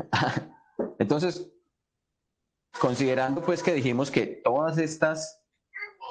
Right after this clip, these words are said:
todas las corrientes que están por acá están penetrando y son positivas,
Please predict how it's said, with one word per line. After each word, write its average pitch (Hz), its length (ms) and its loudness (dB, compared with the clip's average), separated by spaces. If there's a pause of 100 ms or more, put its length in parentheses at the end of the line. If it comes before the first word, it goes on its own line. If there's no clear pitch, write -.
(1120)
todas - 220 2
las 151 140 0
corrientes 113 400 0
que - 60 0
están 113 200 2
por 143 140 2
acá 113 200 2
están 127 220 0
penetrando 104 580 2
y 117 60 2
son 113 140 0
positivas, 123 840 0